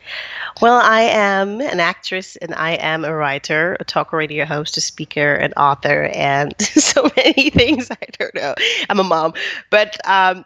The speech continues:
you know, it, it gets very uncomfortable for me when I have to reel out all this different things. Kind of feels like show off in a sense. But the truth is, you know, most people refer to me as a media personality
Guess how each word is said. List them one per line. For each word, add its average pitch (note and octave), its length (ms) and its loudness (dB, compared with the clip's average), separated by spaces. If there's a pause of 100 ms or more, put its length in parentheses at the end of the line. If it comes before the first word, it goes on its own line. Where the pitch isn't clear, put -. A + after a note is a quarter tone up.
you G#3+ 100 -6
know, G3 300 2
it, F#3+ 340 -8
it G#3 100 -2
gets A#3+ 220 2
very A3 220 0
uncomfortable F#3 640 -2
for E3+ 160 -12
me F3 180 -6
when E3+ 200 -2
I E3+ 80 2
have E3+ 240 0
to F3+ 100 -8
reel E3+ 240 0
out E3 240 0
all E3+ 240 -4
this F3 340 -6
different D#3+ 300 -4
things. E3 180 -4
Kind D#4 160 4
of A#3+ 60 2
feels F#3 160 2
like D3+ 140 -2
show D#3+ 220 0
off D#3 180 0
in D3 80 -10
a D3 40 -6
sense. C3 360 -8 (340)
But - 140 -2
the G#3 80 2
truth C#4+ 280 0
is, F#3+ 320 0
you G3+ 80 -4
know, G3 120 4
most G3+ 260 2
people G#3 240 -2
refer F#3 420 0
to F3+ 220 -4
me F3 260 0
as D#3+ 200 -2
a E3 40 -6
media D#3+ 300 -4
personality D3+ 1040 -4